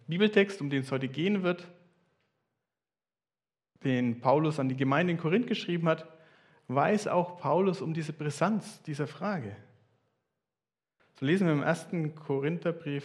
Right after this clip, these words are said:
Kapitel fünfzehn, Vers neunzehn. Und die, die, die Diagnose ist schonungslos.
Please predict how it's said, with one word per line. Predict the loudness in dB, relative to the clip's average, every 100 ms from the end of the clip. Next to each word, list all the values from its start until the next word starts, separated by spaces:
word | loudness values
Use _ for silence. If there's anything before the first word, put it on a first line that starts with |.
| -10 -20 -20 _ _ -12
Kapitel | -6 -4
fünfzehn, | -2 -4 -4 -8
Vers | -6 -6
neunzehn. | -2 -2 -2 -4 -4 -10 -20 -20 _ _ _ _ _ _ _ _ _ _ _ -6
Und | -2
die, | 2 0 0
die, | -2
die | -2 0
Diagnose | 2 2 0 0 -2
ist | -2
schonungslos. | 0 2 0 -2 -4 -4 -8 -16